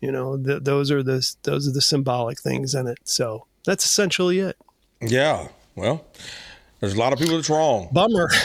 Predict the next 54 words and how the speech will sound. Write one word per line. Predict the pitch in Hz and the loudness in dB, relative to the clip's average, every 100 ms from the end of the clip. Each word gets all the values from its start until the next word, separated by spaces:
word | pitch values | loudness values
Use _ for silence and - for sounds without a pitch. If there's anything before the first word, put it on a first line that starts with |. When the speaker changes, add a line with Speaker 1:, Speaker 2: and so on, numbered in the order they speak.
| - - | 0 -6
Speaker 1:
<laughs> | - - 226 - 170 | -4 0 -2 -2 0
Bummer. | 220 226 | 4 4
Speaker 2:
No, | 202 165 | 4 2
no, | 117 | 4
no. | 165 | 4
I, | 165 | 4
Speaker 1:
<laughs> | 180 | 4
You | 220 | 4
Speaker 2:
that's | 196 | 4
Speaker 1:
know? | 190 | 2
Speaker 2:
actually | 160 135 | 2 0
what | 127 | 2
I | 135 | 2
thought | 175 - 202 | 2 0 0
it | 98 | -4
meant. | 80 67 _ - - - | -8 -10 _ -20 -16 -4
I, | 117 | -4
that's | 160 123 143 - | -2 0 0 2
always | 135 147 131 | 2 4 2
what | 113 | 2
I | 117 | 2
Speaker 1:
There | 156 | 4
you | 180 | 4
Speaker 2:
thought | 104 | 2
it | |
Speaker 1:
go. | 98 | 0
Speaker 2:
was | 87 - _ - - | -4 -6 _ -16 -2
talking | 139 127 104 | 0 0 0
about. | 92 80 - - - - - - | 0 0 -4 -14 -20 -20 -20 -10
Um, | - 110 110 107 104 98 - - | -2 2 2 0 -2 -8 -10 -8
Speaker 1:
You | - 254 | 2 4
know, | 269 254 | 6 4
you | 226 294 254 - | 4 2 2 0
probably | 226 220 202 | 2 2 2
write | 175 185 185 | 4 4 2
songs | - 190 175 160 | 0 2 2 0
too | - 254 226 | 0 2 4
that | 165 160 - | 4 2 0
where | 165 175 170 | 2 4 4
you, | 156 175 202 208 - | 2 2 2 2 0
you | 185 | 2
know, | 190 175 | 2 2
people | 139 254 226 208 | 0 -2 2 2
have | 202 | 4
a | 180 | 4
lot | 180 175 | 4 4
of | 147 | 2
different | 180 170 151 | 0 2 0
interpretations. | - 170 - - 165 151 151 131 | 0 -2 -2 0 0 2 0 2
You | 165 | 4
don't | 214 240 | 4 4
wanna | 190 | 2
take | 165 202 196 | 2 2 2
away | 165 165 165 156 143 | 2 4 4 2 -2